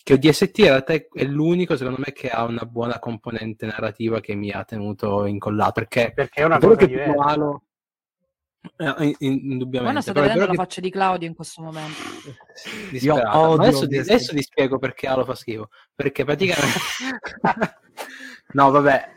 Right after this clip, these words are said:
Speaker 1: è il primo Halo che dicevi che ha quelle scelte, diciamo, di game design che ti, ti rendono il gioco più, mm, più difficile. Effettivamente io l'ho trovato abbastanza impegnativo,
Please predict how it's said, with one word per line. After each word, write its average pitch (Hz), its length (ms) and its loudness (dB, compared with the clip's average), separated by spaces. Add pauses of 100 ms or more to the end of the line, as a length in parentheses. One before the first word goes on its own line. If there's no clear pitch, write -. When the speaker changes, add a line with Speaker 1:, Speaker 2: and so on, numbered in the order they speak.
(100)
Speaker 1:
è 151 80 -2
il 147 140 2
primo 180 240 6
Halo 147 240 8
che 135 100 0
dicevi 143 460 0
che 117 800 0 (760)
ha 127 200 -8
quelle 127 180 0
scelte, 123 300 -2
diciamo, 123 240 -4
di 120 120 -6
game 123 220 0
design 117 800 0
che 110 300 -8
ti, 110 360 -8
ti 120 120 0
rendono 123 240 4
il 120 40 0
gioco 117 460 4
più, 117 240 -4 (460)
mm, 107 320 -12 (580)
più 127 100 4
difficile. 123 520 4
Effettivamente 127 560 2
io 120 160 4
l'ho 113 80 6
trovato 113 420 0 (200)
abbastanza 110 580 -2
impegnativo, 110 800 -6